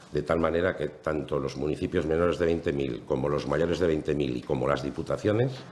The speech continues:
pueden destinar esas cuantías bien al pago de gastos corrientes, bien a realizar inversiones o bien a actuaciones de financiación. Por ejemplo,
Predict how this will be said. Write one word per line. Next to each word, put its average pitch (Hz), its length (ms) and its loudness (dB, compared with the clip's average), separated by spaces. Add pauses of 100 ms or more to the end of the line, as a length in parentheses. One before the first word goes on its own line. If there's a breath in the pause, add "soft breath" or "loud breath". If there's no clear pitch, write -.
(460 loud breath)
pueden 95 320 2
destinar 82 760 -2
esas - 280 -2
cuantías 110 720 -2 (480 loud breath)
bien 78 320 0
al 71 160 -2
pago 71 260 0
de 67 80 0
gastos - 320 -4
corrientes, 113 800 0
bien 76 340 0
a 67 80 2
realizar 65 460 0
inversiones 101 760 0 (420 loud breath)
o 67 100 2
bien 85 240 2
a 85 60 2
actuaciones 85 760 -2
de 95 160 2
financiación. 76 720 0 (440 loud breath)
Por - 140 -6
ejemplo, 78 680 0